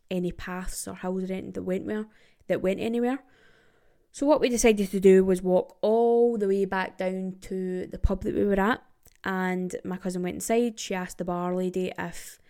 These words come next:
she knew where the Pirates Graveyard was. She wasn't really sure, uh, on directions, so two men who were outside having a pint came over and kinda directed us towards it.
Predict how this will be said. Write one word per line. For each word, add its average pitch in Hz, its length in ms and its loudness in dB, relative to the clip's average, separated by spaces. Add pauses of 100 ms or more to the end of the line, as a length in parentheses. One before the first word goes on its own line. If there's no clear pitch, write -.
(520)
she 185 720 -4
knew 185 300 -2
where 180 160 0
the 180 80 -6
Pirates 175 280 -2
Graveyard 180 500 -2
was. 185 320 0
She - 160 -8
wasn't 202 280 -2
really 196 160 -4
sure, 196 600 -2 (560)
uh, 190 200 -6
on 185 200 -4
directions, 196 760 -4
so 190 540 -6 (180)
two 196 200 0
men 190 300 -2
who 190 140 -4
were 180 140 -4
outside 180 440 -4
having 175 280 -8
a - 20 -6
pint 226 300 -2 (260)
came 208 220 -4
over 208 380 -2
and 180 160 -8
kinda 185 200 -6
directed 180 480 -6
us 185 120 -8
towards 180 400 -6
it. 190 160 -4